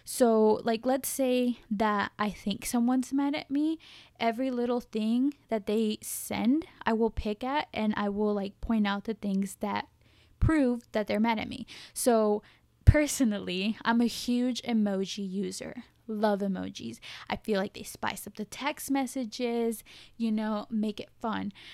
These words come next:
But if somebody who I assume is mad at me, or even if they're not mad at me, honestly, if they don't use emojis, I feel like they are mad at me. <laughs> I don't know what it is, but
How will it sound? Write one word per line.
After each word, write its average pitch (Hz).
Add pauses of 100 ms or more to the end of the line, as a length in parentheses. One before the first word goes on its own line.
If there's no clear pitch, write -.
(540)
But 277
if 226
somebody 247
who 220
I 208
assume 220
is 196
mad 202
at -
me, 196
or -
even 320
if -
they're 330
not 269
mad 208
at 196
me, 196
honestly, 196
if -
they 233
don't 339
use 220
emojis, 226 (400)
I 240
feel 202
like 202
they 214
are 208
mad 339
at -
me. 254 (140)
<laughs> -
I 277 (200)
don't 220
know 254
what 262
it 285
is, 202 (600)
but 214